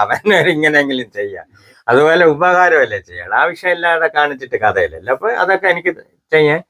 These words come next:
സാധിക്കുന്നുണ്ട്. അപ്പൊ ആദ്യം അമ്മ എനിക്കിത് കാണിച്ചു തന്നു, ഇങ്ങനെയൊക്കെ സാധിക്കും.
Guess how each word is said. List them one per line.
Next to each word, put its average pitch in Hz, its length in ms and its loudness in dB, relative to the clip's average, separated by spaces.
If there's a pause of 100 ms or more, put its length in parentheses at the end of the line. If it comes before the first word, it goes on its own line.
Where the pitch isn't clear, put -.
(320)
സാധിക്കുന്നുണ്ട്. 87 680 -2
അപ്പൊ 156 120 -2 (140)
ആദ്യം 165 400 0
അമ്മ 165 320 0
എനിക്കിത് 156 380 -2 (120)
കാണിച്ചു 131 360 -2
തന്നു, 101 180 -2
ഇങ്ങനെയൊക്കെ 127 400 0 (100)
സാധിക്കും. 101 400 -2